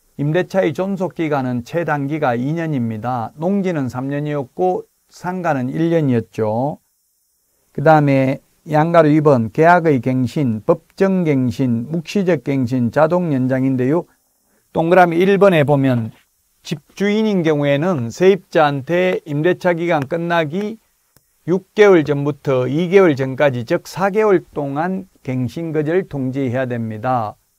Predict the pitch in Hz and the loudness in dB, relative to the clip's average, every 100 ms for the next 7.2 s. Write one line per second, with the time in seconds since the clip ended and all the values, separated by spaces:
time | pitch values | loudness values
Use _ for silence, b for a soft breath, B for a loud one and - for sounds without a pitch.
0 | _ _ _ _ _ _ - 175 214 190 | _ _ _ _ _ _ -2 4 4 4
1 | - 190 170 165 - 196 214 170 151 151 | 0 4 6 6 2 0 0 0 0 0
2 | 147 127 139 151 156 175 175 175 165 135 | 0 -2 -4 -2 -2 0 0 2 0 -2
3 | 170 165 165 135 131 160 165 185 214 208 | -4 -2 -2 -2 -6 -6 -4 2 6 8
4 | 160 147 143 131 156 151 147 175 202 196 | 6 0 -4 -4 -2 0 -2 -4 -6 -6
5 | 139 131 135 143 143 127 127 139 135 127 | -4 -2 -2 0 0 0 0 0 0 -2
6 | 117 127 120 113 117 156 139 139 - 117 | -4 -4 -4 -6 -4 -4 -2 -4 -4 -6
7 | 113 113 | -6 -10